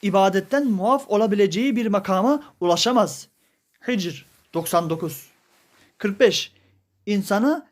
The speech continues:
secde edilmez. Kırk altı. Doğa olaylarını Allah yaratır. Doğa ve tabiat ana diye bir şey yoktur. Kırk yedi. Oy kullanan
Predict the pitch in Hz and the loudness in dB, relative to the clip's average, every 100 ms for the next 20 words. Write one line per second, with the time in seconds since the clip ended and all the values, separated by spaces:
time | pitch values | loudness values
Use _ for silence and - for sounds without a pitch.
0 | _ - 196 156 160 240 175 185 214 170 | _ -2 -2 0 4 6 6 2 2 0
1 | - - _ _ _ _ _ _ _ _ | -4 -16 _ _ _ _ _ _ _ _
2 | _ _ _ - _ - 202 220 196 220 | _ _ _ -20 _ 0 4 4 4 2
3 | 170 139 _ _ _ - 170 220 302 247 | 0 -2 _ _ _ -2 2 6 6 6
4 | 214 185 175 214 285 285 _ 175 180 240 | 4 2 0 0 -2 -2 _ -4 0 2
5 | 226 175 165 151 - - _ _ _ _ | 2 0 -4 -10 -12 -18 _ _ _ _
6 | - 180 262 311 - _ 185 180 190 175 | 2 4 6 2 -6 _ -10 -2 -2 2
7 | 214 247 - 185 190 185 185 240 285 - | 0 0 -2 -4 -2 0 2 2 0 -6
8 | _ 185 160 208 190 214 214 151 - - | _ -4 0 0 2 0 -2 -8 -8 -20
9 | _ _ _ _ _ _ _ _ _ _ | _ _ _ _ _ _ _ _ _ _
10 | _ - 214 208 214 208 151 _ _ _ | _ 0 2 2 0 0 -4 _ _ _
11 | _ _ 202 262 302 214 190 214 294 294 | _ _ 2 4 4 0 0 2 0 -2